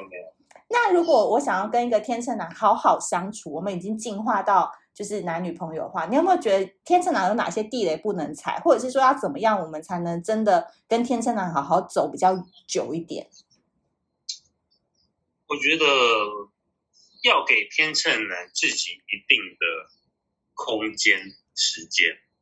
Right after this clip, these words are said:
Speaker 1: 对，那
Speaker 2: 那多长啊？
Speaker 1: 嗯。
Speaker 2: 两年可以吗？
Speaker 1: 呃，也不是几年几年的问题，而是他可能固定时间需要休息一下。对，如果你一直把他绑得太紧的话，其实他，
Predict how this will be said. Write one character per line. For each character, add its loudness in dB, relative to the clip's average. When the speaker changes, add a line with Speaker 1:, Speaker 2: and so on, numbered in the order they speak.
Speaker 1:
对， 0
那 4
Speaker 2:
那 4
多 8
长 -4
啊？ 0
Speaker 1:
嗯。 -4
Speaker 2:
两 4
年 0
可 0
以 0
吗？ 0
Speaker 1:
呃， 4
也 4
不 -8
是 -6
几 -4
年 -2
几 -6
年 -8
的 -6
问 -2
题， -8
而 -4
是 -4
他 2
可 -8
能 -6
固 -8
定 0
时 -2
间 -4
需 -4
要 0
休 -2
息 -4
一 -20
下。 -6
对， 2
如 -4
果 -2
你 -2
一 -2
直 -6
把 0
他 -4
绑 -4
得 -10
太 -2
紧 -12
的 -16
话， 0
其 -4
实 -10
他， -4